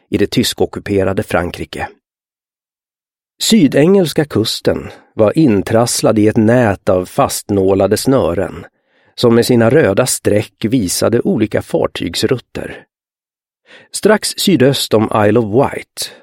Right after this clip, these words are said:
koncentrerades de till fem distinkta linjer, pekande söderut mot fem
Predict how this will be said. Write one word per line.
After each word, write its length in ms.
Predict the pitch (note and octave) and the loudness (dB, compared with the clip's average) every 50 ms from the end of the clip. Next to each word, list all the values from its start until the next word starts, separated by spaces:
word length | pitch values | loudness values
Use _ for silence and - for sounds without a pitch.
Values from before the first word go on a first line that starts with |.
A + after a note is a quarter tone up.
| _ _ | _ _
koncentrerades 840 | - A#2+ A2+ - C3 A#2+ - G#2+ F#2+ F#2 G2+ G2+ A2 G#2+ A#2 A2 - | -2 0 0 2 2 2 2 2 2 2 2 2 2 2 2 0 2
de 160 | - A2 C3+ | 0 0 0
till 140 | - - C#3 | 0 -4 -6
fem 480 | - - - D#3 D#3 D#3 D#3+ D3+ C3+ C3 | -4 -2 0 2 2 2 2 0 -2 -2
distinkta 640 | D3 C#3+ - - - B2 A#2 B2 A#2 - - C3 | -4 -6 -4 -2 0 0 0 0 0 -2 -2 -2
linjer, 560 | A#2+ G2 F2+ F2+ F#2 F2 E2 C2+ - - - _ _ _ _ _ _ _ _ _ - | 0 -2 -2 -2 -4 -4 -4 -6 -8 -12 -18 _ _ _ _ _ _ _ _ _ 0
pekande 480 | - B2+ G#2 F#2 - A#2+ A2+ A#2+ B2+ | 2 2 2 2 2 2 2 2 2
söderut 680 | A2+ - - G#2+ G#2 G#2 A2 B2+ A#2 F2 D2 D2+ - - | 2 2 2 4 4 4 2 2 0 0 0 -2 -4 -4
mot 220 | - G2 F#2 - - | -4 -4 -4 -6 -8
fem 480 | - - C#3 C3 C#3 C#3 C3+ C3 C3 | -4 -2 0 2 2 2 2 0 -2